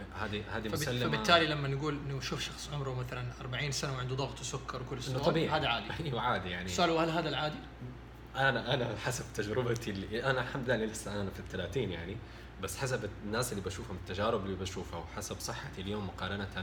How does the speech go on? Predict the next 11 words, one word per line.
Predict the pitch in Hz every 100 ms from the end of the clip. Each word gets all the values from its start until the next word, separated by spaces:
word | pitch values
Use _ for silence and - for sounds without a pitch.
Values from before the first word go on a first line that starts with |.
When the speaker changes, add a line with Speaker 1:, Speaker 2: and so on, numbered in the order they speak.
| 90
Speaker 1:
قبل | 87
عشر | 87 92 98 92
سنين، | - 101 117 - - - - - - - - -
آه، | 110 107 98 - - - - - -
يعني، | 107 117 120 120
أنا | 123
شايف | 120 127 120
إنه | 117 123
مش | -
هذا | 101
الطبيعي. | 90 - 78 80